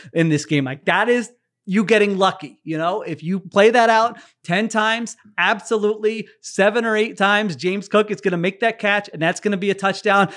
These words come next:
And we're gonna be coming on here ripping Nicholas Morrow for getting toasted on that, or ripping Sean Desai for getting <laughs> Nicholas Morrow matched up with James Cook. That's fair. This is different. This is, you did something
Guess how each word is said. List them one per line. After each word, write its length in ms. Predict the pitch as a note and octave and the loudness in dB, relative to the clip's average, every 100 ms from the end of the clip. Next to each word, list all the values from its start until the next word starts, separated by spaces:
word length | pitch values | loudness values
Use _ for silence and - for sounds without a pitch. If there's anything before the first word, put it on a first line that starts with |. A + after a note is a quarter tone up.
| - | -2
And 120 | D3 | 2
we're 120 | D#3 | 2
gonna 140 | E3+ E3+ | 0 -4
be 60 | |
coming 300 | D#3+ F#3+ G3 | -4 -2 -2
on 160 | F#3+ F#3+ | -2 -2
here 160 | F#3 E3+ | -4 -2
ripping 400 | F3 F#3 F#3+ F3+ - | -2 0 -4 -4 -8
Nicholas 400 | D#3+ F3+ F#3 F3 | -4 0 2 0
Morrow 420 | F3 F3+ F3 E3+ - _ | -2 0 2 0 -4 _
for 120 | F3 | -6
getting 220 | E3 E3 | -4 -4
toasted 440 | D#3 E3+ F3+ - F3+ | -2 -2 -2 0 2
on 160 | E3+ | 2
that, 240 | E3+ E3+ D#3 | 2 -2 -2
or 100 | D#3 | -2
ripping 280 | F3 F3 D#3 | -2 -2 -2
Sean 260 | F#3+ E3 | 0 0
Desai 420 | D#3+ - F#3 F#3 | 0 2 4 4
for 120 | F3 C#3+ | 0 -4
getting 280 | E3+ F3+ F3+ | -2 0 2
<laughs> 0 | |
Nicholas 420 | E3+ G#3+ G3+ G3 | 2 2 2 -2
Morrow 320 | G3+ - G3+ | -2 0 0
matched 420 | G3 E3+ G#3+ - | 0 0 -2 2
up 220 | G3+ G3+ D#4 G4 D4 | 2 4 0 -2 -6
with 220 | G3+ G3 | -2 -2
James 280 | G#3 G3 G3 | 0 -2 -2
Cook. 240 | - F#3+ F#3+ _ - | 0 0 -2 _ -4
That's 400 | F3 G3+ G#3+ - | 0 0 -2 -4
fair. 380 | G#3+ G#3+ F3 - - | 0 2 0 -4 -6
This 300 | C#3+ G3 G3 | 2 2 2
is 100 | D#3 | -2
different. 380 | E3+ D#3 C3 C#3+ | -2 0 -6 -6
This 180 | D3+ D3+ | -8 -4
is, 180 | D3+ A#2+ | -6 -4
you 240 | D3 F#3+ | -4 -4
did 240 | D3+ E3+ | -2 -4
something 540 | - D#3 D3 D3 C3+ | 0 0 0 -2 -4